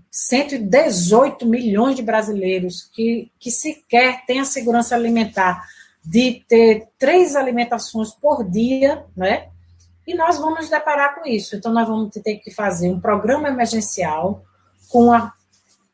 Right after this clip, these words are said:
uma construção de uma forte base, é, e sólida política para poder garantir a governabilidade e medidas,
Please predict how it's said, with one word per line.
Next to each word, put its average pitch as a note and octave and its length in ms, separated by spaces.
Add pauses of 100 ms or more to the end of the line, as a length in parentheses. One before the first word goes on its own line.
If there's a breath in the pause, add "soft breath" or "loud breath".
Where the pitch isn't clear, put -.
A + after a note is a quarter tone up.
uma D4 280
construção C4+ 760
de A3+ 80
uma A#3 140
forte C#4+ 640
base, F#3+ 640 (440)
é, F3+ 640
e B3+ 80
sólida A#3 720
política G3 600
para F3+ 260
poder F3+ 300
garantir F3+ 420
a F3+ 60
governabilidade F3+ 1120
e G#3 100
medidas, A3+ 920